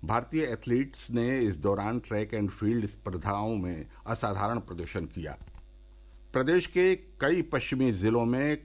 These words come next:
कल से बूंदाबांदी और बारिश शुरू हो गई। बदायूं जिले में कल रात हल्की बूंदाबांदी हुई, जबकि सहारनपुर में शाम से बादल छाए रहे और देर रात के बाद बारिश हुई। मौसम विज्ञान विभाग ने पूर्वानुमान व्यक्त किया है कि पश्चिमी उत्तर प्रदेश में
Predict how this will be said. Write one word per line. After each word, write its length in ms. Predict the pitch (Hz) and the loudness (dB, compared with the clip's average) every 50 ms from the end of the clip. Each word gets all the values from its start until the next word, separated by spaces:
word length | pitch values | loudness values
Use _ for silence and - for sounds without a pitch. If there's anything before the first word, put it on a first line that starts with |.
| - - - | -12 -4 0
कल 160 | 131 131 120 | 2 2 2
से 220 | 104 - 131 127 | 2 2 2 2
बूंदाबांदी 680 | 123 110 113 110 101 104 104 95 101 98 95 120 135 139 | 4 4 2 2 2 0 0 2 0 0 0 0 -2 -2
और 240 | 123 104 110 101 85 | 0 0 0 0 0
बारिश 400 | 90 98 101 107 113 113 - - - | 0 -2 0 0 -2 -4 -4 -10 -12
शुरू 240 | - - 117 101 92 | -6 -4 -2 -2 0
हो 160 | 80 82 80 | -2 -2 -4
गई। 240 | 73 80 76 67 62 - - - - - - - | -4 -4 -4 -4 -8 -12 -18 -20 -20 -20 -16 -4
बदायूं 360 | 76 98 95 95 101 110 120 | -2 -2 0 2 2 2 2
जिले 280 | 101 95 104 104 110 117 | 2 2 2 2 2 2
में 300 | 120 131 139 135 131 - | 2 0 0 -2 -4 -4
कल 160 | 110 101 90 | -4 -2 -2
रात 360 | 76 98 101 107 - - - - - - | 0 0 0 0 0 -2 -6 -14 -8 -4
हल्की 260 | 95 98 104 - 139 117 | -4 -4 -2 0 0 0
बूंदाबांदी 580 | 98 92 82 98 90 80 87 85 80 80 85 | 0 0 0 -2 -4 -2 -4 -6 -6 -6 -6
हुई, 300 | 80 76 78 82 78 78 | -6 -6 -6 -6 -8 -8
जबकि 340 | 78 78 98 - - - 107 | -4 -4 -6 -4 -4 -6 -6
सहारनपुर 520 | - 101 90 90 92 101 101 98 98 120 | -4 -2 -4 -2 -2 -2 -4 -4 -6 -6
में 180 | 117 117 120 113 | -4 -4 -4 -4
शाम 320 | 101 - 107 92 104 107 | -4 -4 -4 -4 -2 -4
से 240 | 104 - - 110 107 | -4 -2 0 0 0
बादल 380 | 87 69 - 87 87 92 98 92 | 0 -2 -4 -4 -2 -2 -2 -4
छाए 320 | 92 - - 90 95 107 | -4 -6 -4 -2 -2 0
रहे 260 | 104 87 78 73 67 - - - - - - | 0 -2 -4 -6 -6 -8 -12 -18 -20 -10 -6
और 120 | 95 98 82 | -4 -4 -2
देर 260 | 73 107 113 127 113 | 0 2 4 4 2
रात 320 | 92 95 101 98 95 - - | 2 -2 -2 -4 -4 -6 -6
के 80 | 107 92 | -6 -4
बाद 220 | 78 82 90 92 | -4 -4 -4 -4
बारिश 380 | 87 80 80 80 80 73 - 82 | -4 -6 -6 -6 -6 -6 -6 -6
हुई। 180 | 76 67 67 - - - - - - - - - - - - - | -6 -6 -8 -10 -14 -20 -20 -20 -20 -20 -20 -20 -20 -12 -2 0
मौसम 320 | 120 123 120 - 147 139 | 2 2 2 2 0 0
विज्ञान 320 | 131 123 117 131 127 131 123 | 0 0 0 0 0 2 0
विभाग 320 | 113 104 120 120 120 123 | 0 2 2 0 0 0
ने 100 | 139 139 | -4 -4
पूर्वानुमान 600 | - - 120 110 110 110 107 110 110 110 113 113 | -2 0 0 2 2 2 0 0 0 0 0 0
व्यक्त 300 | 110 107 104 - - 113 | 0 -2 -2 -4 -6 -12
किया 280 | 101 - 110 101 98 92 | -8 -4 -2 0 0 0
है 160 | 98 113 123 | 0 0 -2
कि 120 | - 135 | -4 -6
पश्चिमी 340 | 110 - 107 - - 113 110 | -6 -6 -8 -6 -4 -2 -2
उत्तर 180 | 101 98 101 95 | -2 -2 -2 -4
प्रदेश 400 | - - - 110 110 107 - 120 | -4 -2 -2 -2 -2 -2 -2 -2
में 320 | 117 120 123 131 127 | -2 0 0 -2 -2